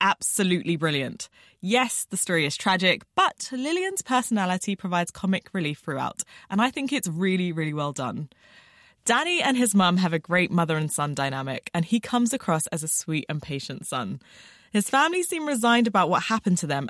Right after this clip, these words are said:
and there are moments you hear his frustration about how different things were in the nineteen fifties. There are times where I wondered if he'd expressed this frustration with his other documentary subjects, or was this style reserved for his family?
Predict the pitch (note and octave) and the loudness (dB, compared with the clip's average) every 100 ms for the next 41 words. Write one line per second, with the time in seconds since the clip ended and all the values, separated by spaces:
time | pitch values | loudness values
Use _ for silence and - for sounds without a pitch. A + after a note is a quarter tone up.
0 | - F#3+ G#3+ G#3+ G#3 A3+ B3+ G#3+ - F#3+ | 2 4 6 6 6 4 2 2 0 -4
1 | F3 F3+ E3+ - F3 - - G3+ G#3+ F3+ | -4 -2 -4 -4 -6 -6 -2 0 0 -2
2 | D3 C#3+ - F#3+ G#3 G3+ - D3 - C#3+ | -2 -4 -2 -4 -2 -4 -6 -8 -10 -10
3 | C3+ C#3+ C3+ - D3 C#3+ C3 B2+ - C3 | -10 -10 -10 -8 -8 -6 -8 -10 -10 -12
4 | C3 - - C#3+ - - - _ _ - | -12 -14 -12 -10 -12 -16 -20 _ _ -2
5 | A3 A3 A3 B3+ C4+ D4+ C#4+ A3+ F#3+ F#3 | 0 0 -2 -4 -4 0 0 2 2 0
6 | D#3+ - - F3+ E3+ - - F#3 - F#3+ | -2 -4 -6 -6 -6 -8 -6 -6 -6 -8
7 | - F3 - D#3+ D#3+ D#3+ D#3 D#3+ - E3+ | -8 -8 -4 -4 -4 -6 -6 -6 -6 -4
8 | E3 D3 - - C3 A2+ - - C3 C3+ | -4 -6 -10 -10 -10 -10 -12 -10 -8 -8
9 | C3+ - _ - - - G3+ A3+ C4 C#4 | -10 -12 _ -20 -14 -4 0 0 0 -2
10 | C#4 - G3 F#3 F#3+ D#3+ D#3+ E3+ D#3+ D#3+ | -2 0 0 0 0 -2 -2 -4 -4 -8
11 | D#3+ - B2 G#2+ G2+ A#2+ | -8 -8 -8 -8 -10 -12